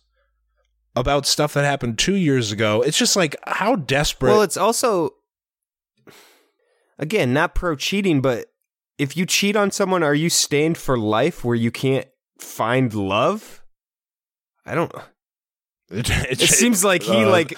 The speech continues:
Speaker 2: like
Speaker 1: the
Speaker 2: they're
Speaker 1: group
Speaker 2: saying
Speaker 1: around the fire pit seemed to think so.
Speaker 2: <laughs> They're, like, saying he can't, he can't be a part of this because of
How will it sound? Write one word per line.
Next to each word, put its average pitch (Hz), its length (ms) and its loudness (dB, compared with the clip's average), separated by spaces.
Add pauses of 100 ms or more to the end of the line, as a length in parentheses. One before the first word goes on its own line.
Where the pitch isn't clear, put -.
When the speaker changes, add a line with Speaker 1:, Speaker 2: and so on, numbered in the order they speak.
(120)
Speaker 2:
like 170 200 0
Speaker 1:
the 151 60 0
Speaker 2:
they're 143 80 2
Speaker 1:
group 175 120 4
Speaker 2:
saying 220 200 6
Speaker 1:
around 170 200 2
the 143 140 0
fire 185 320 0
pit 139 240 -4
seemed 131 220 -6
to 123 40 -4
think 123 220 -2
so. - 180 0
Speaker 2:
<laughs> - 600 0
They're, 196 160 2
like, 196 200 0
saying 220 320 0
he 175 60 0
can't, 196 420 0 (360)
he 165 220 -10
can't 170 360 -2
be 170 80 2
a 156 60 0
part 226 300 -2
of 147 100 -2
this 127 340 0
because 143 680 -2 (800)
of 117 520 -2